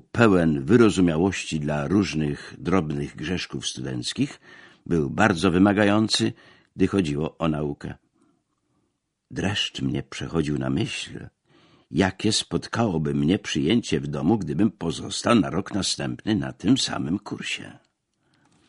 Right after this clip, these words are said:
Profesor Bischoff,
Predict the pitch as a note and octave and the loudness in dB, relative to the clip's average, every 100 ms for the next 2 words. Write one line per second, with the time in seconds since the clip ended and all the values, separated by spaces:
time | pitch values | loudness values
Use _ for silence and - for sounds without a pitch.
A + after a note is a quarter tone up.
0 | _ _ _ _ _ _ _ _ _ - | _ _ _ _ _ _ _ _ _ 0
1 | C3+ G3 - C#3+ G#2+ B2+ F2+ C#2 - - | 2 2 4 4 4 4 2 -2 -8 -14
2 | - | -14